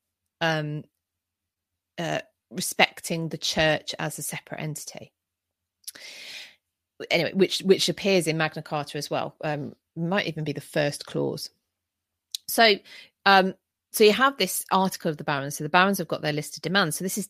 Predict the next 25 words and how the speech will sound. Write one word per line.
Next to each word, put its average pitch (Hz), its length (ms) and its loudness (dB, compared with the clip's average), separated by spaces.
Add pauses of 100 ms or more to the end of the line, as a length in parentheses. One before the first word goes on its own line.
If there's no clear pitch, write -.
different. 160 640 -2 (220)
This - 180 0
is 190 80 -2
different. 170 480 -2 (260)
This 202 180 0
is 247 100 0
not 233 280 0
the 202 100 -6
king, 160 800 -4 (640)
um, 170 400 4 (200)
at 202 460 6
the 190 60 -4
start 190 460 0
of 202 100 -8
his 165 180 -6
reign 165 540 -2 (300)
issuing 165 720 0 (500)
a 160 400 4 (500)
sort - 220 -12
of 156 100 -10 (260)
a 180 60 -8
charter 180 520 0
that 156 200 -2
says, 160 460 0
"Yeah, 226 180 6